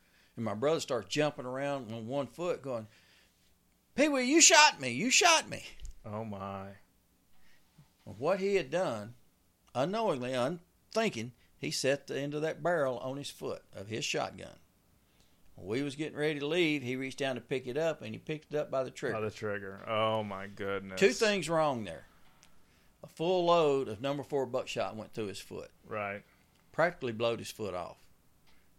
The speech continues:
Speaker 1: from at the front of the toes, behind the toes, I mean. And, uh,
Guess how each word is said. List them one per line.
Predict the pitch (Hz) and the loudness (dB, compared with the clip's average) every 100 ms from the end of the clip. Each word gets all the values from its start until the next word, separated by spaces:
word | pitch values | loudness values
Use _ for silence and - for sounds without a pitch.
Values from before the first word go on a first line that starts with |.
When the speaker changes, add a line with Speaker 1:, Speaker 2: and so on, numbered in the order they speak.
| - | -12
Speaker 1:
from | 98 92 - | -10 -10 -10
at | 110 95 | -8 -8
the | - | -10
front | - 107 | -6 -6
of | 101 | -4
the | 104 | -8
toes, | 117 85 85 - - 107 | -8 -8 -10 -20 -20 -6
behind | 104 123 107 | -2 0 -2
the | |
toes, | 87 104 90 | -4 -6 -6
I | 90 | -10
mean. | 87 85 - - - - - _ _ _ _ _ _ _ _ - - - - - - - | -12 -14 -18 -20 -20 -20 -20 _ _ _ _ _ _ _ _ -20 -20 -20 -20 -20 -20 -10
And, | 104 107 101 98 | -6 -4 -6 -6
uh, | 92 | -8